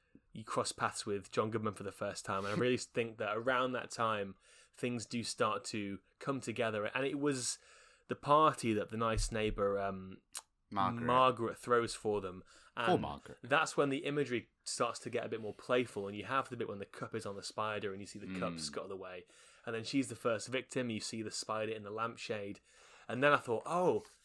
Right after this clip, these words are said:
Speaker 1: this film is having a bit of fun now. It's playing with it a little bit." And pretty much from that point onwards, my enjoyment just was exponentially more and more as it goes along. There's some really fun, he's not the most, he's not the visualist that Spielberg is, but he certainly has a lot of fun visual setups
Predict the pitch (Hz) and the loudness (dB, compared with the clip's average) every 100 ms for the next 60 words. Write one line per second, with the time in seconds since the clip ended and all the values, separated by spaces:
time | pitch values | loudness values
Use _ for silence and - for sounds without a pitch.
0 | - 156 - 185 160 156 151 143 - 175 | -6 -2 0 2 2 2 4 2 2 4
1 | 170 113 95 - - - 165 165 131 107 | 4 2 -4 -10 0 4 6 6 2 2
2 | 107 98 98 92 92 - - - - 123 | 0 -2 -4 -6 -8 -10 -20 -18 -6 -2
3 | - 285 311 240 - 170 - 143 147 151 | 2 4 4 2 2 0 2 0 2 2
4 | 104 95 - 110 117 117 113 110 107 107 | 0 -2 -4 -2 0 0 -2 -2 -4 -8
5 | 110 - - 117 - - 123 110 110 113 | -12 -12 -10 -8 -8 -8 -8 -10 -8 -6
6 | 110 107 104 107 113 107 101 104 98 107 | -2 0 0 -2 -4 -4 -4 -4 -4 -4
7 | 107 107 - 117 131 165 139 - 127 120 | -6 -4 -6 0 2 2 -2 -2 2 2
8 | 110 101 - _ - - - _ _ _ | 0 -6 -12 _ -20 -20 -20 _ _ _
9 | _ - 147 143 170 165 143 139 135 127 | _ -2 0 4 4 4 4 6 8 6
10 | - 151 151 139 117 123 113 113 110 - | 0 0 2 2 0 -2 0 0 0 -4
11 | 113 - 175 135 101 95 95 - 110 - | -4 4 6 6 4 0 -6 -8 -2 2
12 | 131 123 107 107 110 113 104 - - 113 | 2 0 -4 -4 -2 -2 -2 -8 -4 -2
13 | 101 98 90 _ _ - 113 107 104 101 | -2 -8 -16 _ _ -10 -6 -4 -4 -4
14 | - 123 - - - - | -2 -2 -2 -8 -6 -8